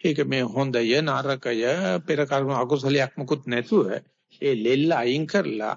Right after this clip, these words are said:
ආලවට්ටම අයින් කරලා, අන්දන දේ පැත්තකට දාලා මේක දැක ගන්න පුළුවන් නම් බුදුරජාණන්සේ සඳහන් කරලා තියෙන එකට කාලයක් තියෙනවා, දෙකට දේශයක් තියෙනවාද කියලා. මේ මානෙට එනකොට කාලය සහ දේශය කියන එක පිටින් අපි අයින් වෙනවා.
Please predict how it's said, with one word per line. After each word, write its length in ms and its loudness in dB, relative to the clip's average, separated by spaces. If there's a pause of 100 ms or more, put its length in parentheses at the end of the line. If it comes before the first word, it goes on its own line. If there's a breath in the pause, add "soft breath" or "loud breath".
(120)
ආලවට්ටම 680 -2
අයින් 300 -4
කරලා, 460 -4 (100)
අන්දන 440 -2
දේ 180 -2
පැත්තකට 500 -4
දාලා 400 -2 (340 loud breath)
මේක 260 0
දැක 240 -2
ගන්න 320 -2
පුළුවන් 380 2
නම් 200 -10 (960)
බුදුරජාණන්සේ 600 2
සඳහන් 420 -2
කරලා 200 -4
තියෙන 220 -4
එකට 280 -2
කාලයක් 600 -4
තියෙනවා, 380 -6
දෙකට 280 0
දේශයක් 420 0
තියෙනවාද 380 -8
කියලා. 300 -12 (960)
මේ 220 4
මානෙට 540 0
එනකොට 440 -2
කාලය 360 -2
සහ 260 -4
දේශය 360 -4
කියන 220 -6
එක 100 -6
පිටින් 280 -6
අපි 180 -2
අයින් 200 0
වෙනවා. 240 -10